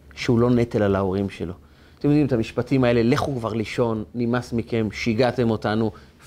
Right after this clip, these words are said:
פנו את הסלון, לכו לישון, אל תעשו כלום, פשוט תתרחקו מפה. לכו כבר, לכו." או ביום הראשון של הלימודים, אחרי חופש הגדול, כל ההורים דואגים להגיד לילדים שלהם,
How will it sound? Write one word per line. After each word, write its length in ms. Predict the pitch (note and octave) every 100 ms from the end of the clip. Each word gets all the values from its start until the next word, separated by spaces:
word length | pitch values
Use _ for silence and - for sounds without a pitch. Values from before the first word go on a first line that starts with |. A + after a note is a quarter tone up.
| -
פנו 300 | B2+ D3 E3
את 120 | D3
הסלון, 520 | C3 - A#2+ C#3+ C3 -
לכו 400 | A#2+ C3 F#3+ E3
לישון, 340 | D#3 C3+ C3+ C#3
אל 80 | C#3+
תעשו 280 | C#3 D3
כלום, 180 | C3+ F3+
פשוט 240 | C#3+ E3+ D3
תתרחקו 500 | - C3 C3 B2+ D#3+
מפה. 260 | C3+ - - _ _ _ _ _ -
לכו 300 | D#3 A#3+ -
כבר, 120 | C#3+ -
לכו." 300 | B2 F3+ - C2 _ _ _ _ _ - _ - - - - - -
או 80 | A3+
ביום 220 | F#3 G3+
הראשון 320 | G3+ F3 G3
של 140 | G3 F#3
הלימודים, 420 | E3+ E3 E3 F#3
אחרי 180 | D3+ E3+
חופש 320 | F3 E3 D#3
הגדול, 520 | D3+ C#3 D3+ G3 F3+ - _ _ _ _
כל 280 | - G3 A3+
ההורים 400 | G#3 F#3 F3+ G#3
דואגים 320 | F3+ D#3+ F3
להגיד 260 | F3 D#3 E3
לילדים 500 | D#3+ C#3+ C3 D#3 G3+
שלהם, 520 | - E3+ D#3+ D#3+ D3+